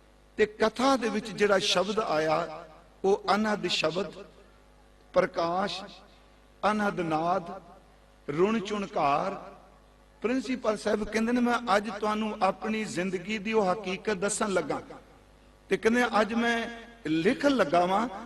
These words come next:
ਨਹੀਂ ਤੇ ਮੈਂ ਪੜ੍ਹਦੇ ਬਹੁਤ ਪਾ ਸਕਦਾ।" ਕਹਿੰਦੇ ਮੈਂ ਇੱਕ ਘੰਟੇ ਤੋਂ ਵੱਧ ਸਮਾਂ ਬੋਲਿਆ, ਉਹ ਨੇਤਰ ਬੰਦ ਕਰਕੇ ਸੁਣੀ ਗਏ ਤੇ ਦੂਜੇ ਦਿਨ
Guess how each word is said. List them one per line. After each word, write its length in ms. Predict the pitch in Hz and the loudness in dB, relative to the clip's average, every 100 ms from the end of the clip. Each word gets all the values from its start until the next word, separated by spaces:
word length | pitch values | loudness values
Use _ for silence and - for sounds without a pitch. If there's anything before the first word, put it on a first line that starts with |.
| - | 0
ਨਹੀਂ 140 | 220 | 0
ਤੇ 120 | 226 | 4
ਮੈਂ 140 | 233 220 | 2 4
ਪੜ੍ਹਦੇ 400 | 226 190 185 208 | 6 4 6 4
ਬਹੁਤ 300 | 175 226 180 | 6 4 4
ਪਾ 160 | 196 | 2
ਸਕਦਾ।" 400 | 175 202 123 - - - - - - - - | 2 -2 -10 -14 -20 -20 -20 -20 -20 -20 -2
ਕਹਿੰਦੇ 200 | 233 262 | 2 6
ਮੈਂ 240 | 240 226 | 6 6
ਇੱਕ 540 | 226 226 240 262 247 220 | 4 2 0 0 -4 0
ਘੰਟੇ 360 | 175 156 196 | 0 2 2
ਤੋਂ 240 | 208 208 175 | 2 2 2
ਵੱਧ 300 | 165 220 214 | 4 4 2
ਸਮਾਂ 360 | - 190 185 | -2 0 0
ਬੋਲਿਆ, 680 | 165 165 160 180 180 - - - - - | 0 -2 0 2 0 -2 -12 -18 -16 0
ਉਹ 80 | 208 | 2
ਨੇਤਰ 440 | 180 185 180 165 | 4 2 2 -2
ਬੰਦ 280 | 165 170 180 | 2 0 0
ਕਰਕੇ 420 | 170 180 170 196 | 0 0 0 -2
ਸੁਣੀ 460 | - - 190 233 254 | -2 -4 2 4 4
ਗਏ 500 | 185 175 151 170 160 - - - | 8 6 6 -2 -10 -16 -10 0
ਤੇ 100 | 208 | 2
ਦੂਜੇ 480 | 143 233 208 285 | 2 0 2 2
ਦਿਨ 440 | 170 170 151 165 | 4 0 -2 -10